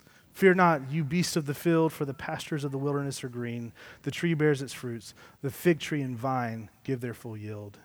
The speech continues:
Do you see this picture of full restoration? All that was taken.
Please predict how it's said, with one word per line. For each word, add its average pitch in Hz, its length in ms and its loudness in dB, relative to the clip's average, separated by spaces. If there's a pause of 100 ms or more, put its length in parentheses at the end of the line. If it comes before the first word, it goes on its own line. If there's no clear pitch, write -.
Do 131 80 -8
you 151 120 -2
see - 280 -2
this 175 220 0
picture - 560 -6
of 120 160 -10
full 190 440 -2
restoration? 123 840 -10 (880)
All 185 240 8
that 180 100 4
was 156 160 -2
taken. 117 500 -6